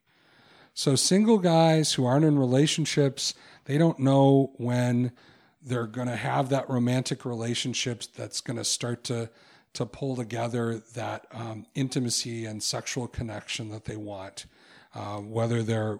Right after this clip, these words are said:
waiting t-, for marriage or whether they're, they're waiting for a partner that they're in love with, whatever it is, they don't know when that partner's coming. And so there's this real sense of, "Hey, this is a good thing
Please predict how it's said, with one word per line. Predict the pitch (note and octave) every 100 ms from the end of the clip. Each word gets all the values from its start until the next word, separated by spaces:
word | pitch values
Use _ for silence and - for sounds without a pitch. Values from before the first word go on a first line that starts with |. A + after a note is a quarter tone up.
| -
waiting | A2+ A2+ A#2 A2+
t-, | -
for | -
marriage | A2 E3+ F#3 E3+ C3
or | A#2+
whether | G#2+ A2+ A2 A2
they're, | A2 A2 G#2+ - - - _
they're | - A2
waiting | G#2 A#2 A#2 A2
for | - A2+
a | G#2
partner | - - C3+ C3 A#2
that | G#2+ G2+
they're | A2 G#2
in | G#2+
love | C#3+ D#3+ D3+
with, | B2+ -
whatever | A#2 C#3 C3+
it | A#2+
is, | A#2+ A#2 A2 - - B2
they | A#2+
don't | C3 C3
know | A#2+ A#2
when | A#2 A2
that | A2 G#2 -
partner's | - A2 A2 G#2 -
coming. | - E3+ A2 F#2 _ - - - _ -
And | C3+ A#2+
so | -
there's | B2 C3 B2+
this | D3 -
real | A#2 B2 F#3
sense | - B2+ A#2 -
of, | A2+
"Hey, | G#2 E3 D3+ G2+ _
this | C#3+ C#3+
is | D#3+
a | C#3+
good | G#2 C3 D#3+ E3+
thing | - A#2 G#2+ A2